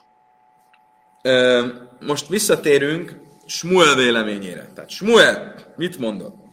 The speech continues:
Ha szombatra esik Rosh Chodesh Adar, akkor, ö, a Skalim szakaszt Rosh Chodesh napján olvassuk. Mi a Skalim szakasz? A Kitisza, Mózes második könyvének a népszámlásról szóló szakasza.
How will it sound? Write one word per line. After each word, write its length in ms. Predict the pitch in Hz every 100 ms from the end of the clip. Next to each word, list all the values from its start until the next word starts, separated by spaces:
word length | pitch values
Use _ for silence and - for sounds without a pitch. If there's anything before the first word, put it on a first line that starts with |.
| _ _ _ _ _ _ _ _ _ - _ _ _ _
Ha 80 |
szombatra 640 | - - 220 254 196 - 151
esik 380 | 165 175 160
Rosh 220 | 139 120 -
Chodesh 440 | 147 143 120 107
Adar, 460 | 95 120 185 226 - - _ _ _ _ _ -
akkor, 720 | 139 135 - 131 123 - - _ _ _
ö, 280 | 123 123 113 110 - -
a 400 | 120 113 104 95 - - _ _
Skalim 440 | - - 180 139
szakaszt 540 | 117 156 156 143 135 - -
Rosh 240 | - 123 -
Chodesh 380 | 131 127 110
napján 340 | 127 117 123 113
olvassuk. 500 | 110 107 85 - - _ _ _ _ _
Mi 200 | - 165
a 100 | 160
Skalim 360 | 123 143 131 104
szakasz? 600 | - 170 202 190 185 -
A 80 | -
Kitisza, 800 | - 156 208 220 - 165 160 - - - - _
Mózes 420 | 135 170 135 -
második 420 | 156 151 147 117
könyvének 460 | 143 147 139 131 117
a 40 |
népszámlásról 840 | 117 139 139 123 117 110 101 101
szóló 320 | 90 123 113 107
szakasza. 460 | - 95 80 -